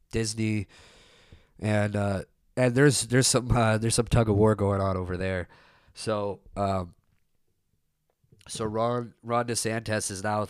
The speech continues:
uh, he's threatening to take away self-governing power from Disneyland,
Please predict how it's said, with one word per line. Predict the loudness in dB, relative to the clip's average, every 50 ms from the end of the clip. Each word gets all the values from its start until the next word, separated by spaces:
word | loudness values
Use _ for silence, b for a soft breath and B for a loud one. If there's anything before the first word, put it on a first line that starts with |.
| -8 _ -12
uh, | -10
he's | -8 -6 -6 -4 -4 -4 -4 -6
threatening | -4 -4 -4 -4 -4 -6 -10 -12 -12 -10
to | -10 -10
take | -4 -2 -2 -2 -2 -4
away | -4 -4 -2 -2 -2 -4 -6 -6
self-governing | -4 -2 0 0 0 0 0 -2 -2 -2 -2 -2 -4 -4 -4 -4 -2
power | -2 0 0 0 0 0 0 -2
from | -4 -4 -4 -4 -4 -4 -2
Disneyland, | -2 -2 -2 -2 -2 -2 -2 0 -2 -2 -4 -6